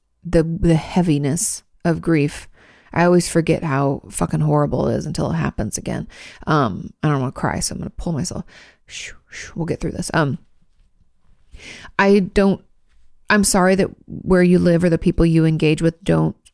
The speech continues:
understand the loss of a beloved pet, because I feel like my friends and the people that I live around, like, people do, and it's seen as a member of the family, and people are devastated, and it is sad, and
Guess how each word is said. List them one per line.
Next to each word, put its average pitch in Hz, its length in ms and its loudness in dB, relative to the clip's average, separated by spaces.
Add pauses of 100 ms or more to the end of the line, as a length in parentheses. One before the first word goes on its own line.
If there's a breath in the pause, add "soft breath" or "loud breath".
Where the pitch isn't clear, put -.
(120)
understand 175 600 0
the 196 80 0
loss 196 380 0
of 202 100 -4
a 208 60 0
beloved 196 440 0
pet, - 260 0
because 190 200 2
I 185 100 2
feel 208 160 0
like 185 160 0
my 156 180 2
friends 170 420 2
and 156 160 0 (260 loud breath)
the 165 400 4
people 165 260 0
that 165 120 0
I 165 80 4
live 156 180 2
around, 160 360 2
like, 165 220 -2 (360)
people 180 300 0
do, 160 540 4 (400 loud breath)
and 175 120 2
it's - 180 2
seen 175 320 2
as 190 140 4
a 170 80 2
member 160 340 0
of 185 80 0
the 185 100 2
family, 175 560 2
and 170 120 0
people 196 240 2
are 233 100 4
devastated, 147 680 2
and 151 160 2
it 202 120 2
is - 140 0
sad, 143 560 0
and 156 300 0